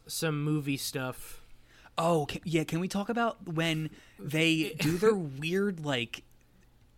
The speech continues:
Speaker 2: video games, uh, like,
Speaker 1: Oh, I
Speaker 2: I don't know how
Speaker 1: wasn't
Speaker 2: to
Speaker 1: even,
Speaker 2: describe it.
Speaker 1: I wasn't even getting to that. Um, I
Speaker 2: Oh.
Speaker 1: was saying, like, it does, like,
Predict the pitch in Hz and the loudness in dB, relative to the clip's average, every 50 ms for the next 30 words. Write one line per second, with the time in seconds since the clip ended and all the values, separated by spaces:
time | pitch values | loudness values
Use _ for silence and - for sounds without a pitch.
0 | - _ _ - 147 143 208 254 247 226 185 165 156 151 147 135 123 117 117 113 | -20 _ _ -6 2 4 4 6 6 4 4 4 4 4 4 4 4 2 -2 -6
1 | - - - 240 254 240 196 170 180 208 214 180 143 165 156 147 - - - - | -8 -2 2 2 4 4 4 4 2 2 0 0 0 0 0 0 0 -4 -12 -18
2 | - - - - - - - - - - - - - 202 214 233 220 202 196 220 | -20 -20 -18 -12 -12 -12 -12 -14 -20 -20 -18 2 8 10 12 12 12 12 12 12
3 | 214 233 180 175 202 208 196 170 175 170 165 - 117 151 185 202 202 208 180 165 | 10 8 8 8 6 4 4 4 4 2 2 2 4 4 4 4 4 4 2 4
4 | 190 185 175 160 165 156 147 175 165 143 143 139 143 170 180 160 135 - _ - | 4 4 4 4 2 0 0 -2 -2 -2 -2 0 4 4 4 4 2 -2 _ -2
5 | - 147 143 139 135 135 127 127 127 131 127 123 120 120 151 151 151 160 151 - | 0 2 4 4 2 2 0 -2 -4 -4 -2 0 2 2 2 2 2 2 0 0
6 | - 170 160 151 147 143 139 143 139 151 147 - - 170 160 151 123 117 131 143 | 0 0 0 0 0 -2 -2 -4 -2 -4 -4 0 4 6 6 6 4 2 -2 -2
7 | 139 123 117 - - | -2 -2 -4 -8 -14